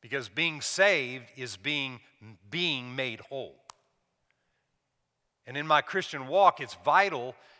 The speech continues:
that I am being made whole all the time and understand what that looks like. So to do, to do that, to accomplish that,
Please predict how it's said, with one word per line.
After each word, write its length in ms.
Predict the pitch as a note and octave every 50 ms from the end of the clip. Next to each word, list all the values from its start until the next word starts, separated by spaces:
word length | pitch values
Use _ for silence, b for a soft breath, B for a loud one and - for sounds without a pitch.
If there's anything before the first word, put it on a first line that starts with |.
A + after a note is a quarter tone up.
| b b b
that 140 | - A#2+ B2
I 160 | C#3+ D#3+ E3
am 220 | D3+ C#3 B2 A2+ - b b b b G#2+
being 340 | G#2 D#3+ F3+ F#3+ F#3 F3+ E3+
made 220 | E3+ E3 E3 D3+
whole 540 | - - - F#3+ G3+ G3 E3 C#3 C#3 C3 -
all 240 | - D3 E3 E3 D#3+
the 120 | B2+ C3+
time 320 | - - F3+ F3 D3 F2 - - _ _ _ _ _ _ _ _ _ _ -
and 120 | C3 C#3
understand 680 | C#3+ D3 B2+ B2 - - - - F3 E3+ E3 D#3 C#3 A#2+
what 200 | B2+ D#3 D3+ - -
that 180 | B2+ A#2+ C3+
looks 220 | D3+ D3+ - - -
like. 340 | F2 D2+ - _ _ _ _ _ _ _ _ _ _ _ _ _
So 240 | - - - D3+ C3
to 160 | - - A#2
do, 420 | G#2 A2 F3 G3+ G#3 F#3+ F3 D3 b b b b b b b _ _ _ -
to 100 | - C3
do 160 | B2 D#3 D#3
that, 360 | C3 D#3 E3 F3 D3 C3+ - -
to 100 | C#3 B2
accomplish 600 | - - - F#3+ G#3 A#3+ - - A2+ G#2 - -
that, 300 | A2+ A2+ A#2+ B2 -